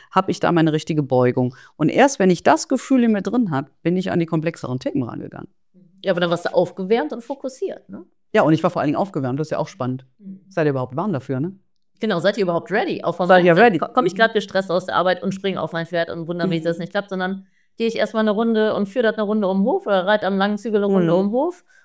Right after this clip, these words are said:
Speaker 2: und überleg mir das in Ruhe. Oder auch da im Training, ich übe was, dann pariere ich durch
Speaker 1: Mhm.
Speaker 2: und dann mach ich das vielleicht im Trab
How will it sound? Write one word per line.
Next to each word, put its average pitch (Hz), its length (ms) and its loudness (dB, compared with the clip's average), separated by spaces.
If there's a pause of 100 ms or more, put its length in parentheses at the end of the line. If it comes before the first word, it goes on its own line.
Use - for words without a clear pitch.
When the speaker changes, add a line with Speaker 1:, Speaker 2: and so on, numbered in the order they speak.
Speaker 2:
und - 100 -8
überleg 208 280 0
mir 247 80 0
das 226 180 0
in 214 80 -2
Ruhe. 214 340 2 (220)
Oder - 200 2
auch 196 100 0
da 185 160 4 (100)
im 440 80 0 (140)
Training, 160 640 -4 (560)
ich 196 140 -2
übe 214 260 0
was, 480 420 -2 (240)
dann 208 140 2
pariere 208 260 0
ich 190 100 -6
durch 190 520 -2 (120)
Speaker 1:
Mhm. 165 380 -20 (180)
Speaker 2:
und 202 120 -2
dann 214 80 6
mach 226 80 4
ich 220 60 -6
das 220 140 2
vielleicht 196 220 2
im 165 80 -6
Trab - 340 -2